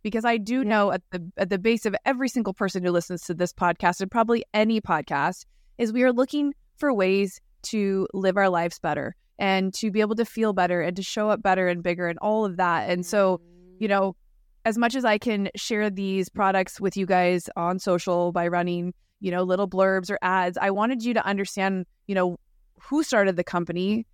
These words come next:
Speaker 1: why I believe in this company, and, and Bridget being the co-, co-founder or the founder, and also with your, with your other friend who, why is her name slipping my mind? Jillian? Yes.
Speaker 2: Yeah, she's our lead dietitian.
Speaker 1: <laughs> Yeah, yeah, yeah. She's been on, we've done I G T V Lives. Like,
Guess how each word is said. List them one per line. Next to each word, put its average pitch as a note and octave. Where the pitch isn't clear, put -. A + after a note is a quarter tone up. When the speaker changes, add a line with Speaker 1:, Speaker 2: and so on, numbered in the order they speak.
Speaker 1:
why G3+
I A3
believe F#3+
in F#3+
this E3+
company, F3
and, F3
and F#3+
Bridget G3
being F3+
the F3
co-, -
co-founder F#3+
or F#3+
the F#3+
founder, G#3
and F#3+
also F#3
with G3
your, F#3+
with G3
your G3+
other A3
friend G3
who, G#3
why G#3
is G#3
her G#3+
name G3
slipping G3
my F#3
mind? F3
Jillian? A3
Yes. A3
Speaker 2:
Yeah, C4+
she's C4+
our A#3
lead A3+
dietitian. F#3
Speaker 1:
<laughs> -
Yeah, A4+
yeah, C#4+
yeah. D4
She's D4
been D#4
on, C4
we've B3+
done A3
I G#3+
G G#3+
T A#3+
V A3
Lives. C#4
Like, A3